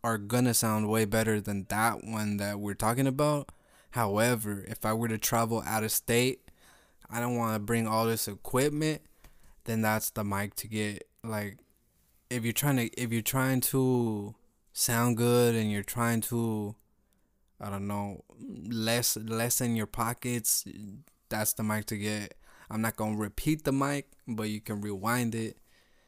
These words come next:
But yeah, the Rode mic, what Jacob just said, 'cause, uh,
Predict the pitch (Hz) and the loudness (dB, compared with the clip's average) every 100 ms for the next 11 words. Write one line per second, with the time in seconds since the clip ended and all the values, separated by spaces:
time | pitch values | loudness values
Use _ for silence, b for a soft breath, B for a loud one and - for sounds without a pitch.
0 | b b - 101 98 98 98 - - 107 | b b -12 -6 -2 -2 -6 -10 -8 -4
1 | 104 110 107 104 107 101 _ _ _ _ | -2 -2 -2 -2 -4 -6 _ _ _ _
2 | - 104 101 104 101 101 98 - 104 104 | -8 -8 -6 -8 -8 -8 -6 -6 -6 -6
3 | 104 107 95 95 95 | -8 -8 -8 -8 -10